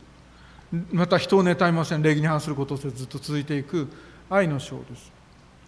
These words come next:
より優れた賜物とは、ステージの上で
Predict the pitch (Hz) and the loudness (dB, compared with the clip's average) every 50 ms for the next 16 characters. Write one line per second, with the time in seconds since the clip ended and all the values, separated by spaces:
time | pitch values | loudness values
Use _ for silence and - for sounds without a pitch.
0 | - - - - - - - - - - - - - - - - - - - - | -20 -20 -20 -20 -20 -20 -20 -20 -20 -20 -20 -20 -20 -20 -20 -20 -20 -18 -6 0
1 | 165 165 175 196 190 - - - 175 202 208 190 190 175 143 - 147 156 170 185 | 2 4 4 4 2 2 0 0 2 4 4 4 2 0 -4 -4 -4 -4 -2 -2
2 | 196 196 202 185 180 175 - 196 180 180 180 165 147 143 - - - - - - | -2 -2 -2 -2 -4 -6 -4 -4 -4 -4 -4 -4 -6 -8 -12 -16 -20 -20 -20 -20
3 | - - - - - - - - - - - - - - - - - - - - | -20 -20 -20 -20 -20 -20 -20 -20 -20 -20 -20 -20 -20 -20 -20 -20 -20 -20 -20 -20
4 | - - - - - - - - - - - - - - - - - - - - | -20 -20 -20 -20 -20 -20 -20 -20 -20 -20 -20 -20 -20 -20 -20 -20 -20 -20 -20 -20
5 | - - - 208 202 165 156 175 165 160 165 175 156 170 165 147 143 | 0 6 10 10 10 10 8 4 2 2 2 2 2 2 0 0 0